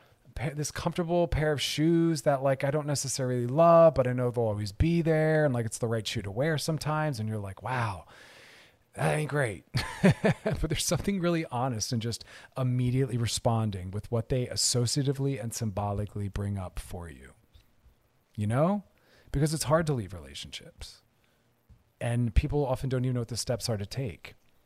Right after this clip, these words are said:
right? And we talked about making a plan and moving slowly. And in, and in the next segment, we'll talk about what the rest of the steps are. But really think about that. What piece of clothing would you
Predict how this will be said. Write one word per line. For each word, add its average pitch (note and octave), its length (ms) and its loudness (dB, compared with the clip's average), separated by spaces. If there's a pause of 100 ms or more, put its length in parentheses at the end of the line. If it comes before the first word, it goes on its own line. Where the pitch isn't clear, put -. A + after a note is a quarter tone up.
(460)
right? G#2+ 280 -6 (1500)
And A#2 240 -2
we B2 60 0
talked B2+ 240 -2
about B2+ 120 2
making B2 220 -2
a A2+ 60 0
plan A#2+ 340 -2
and G2+ 100 -4
moving G#2 220 -8
slowly. G#2+ 520 -4
And G2 140 -6
in, A2 200 -4
and A2 200 -2
in A2+ 120 -2
the A2+ 80 -2
next A2 220 -6
segment, G#2+ 300 -4
we'll G2+ 120 -6
talk G#2 240 -4
about G2+ 240 -4
what G2+ 100 -8
the G#2 100 -6
rest G#2 200 -4
of G#2+ 100 -8
the - 20 -8
steps - 380 -8
are. F2+ 220 -8
But G2 260 -10 (340)
really E3+ 240 -4
think G#3 200 -4
about G2 260 -6
that. D2 240 -14
What C3+ 220 -2
piece - 280 -6
of G3+ 140 -6
clothing G2 600 -6 (400)
would C3 340 -2
you E2+ 380 -14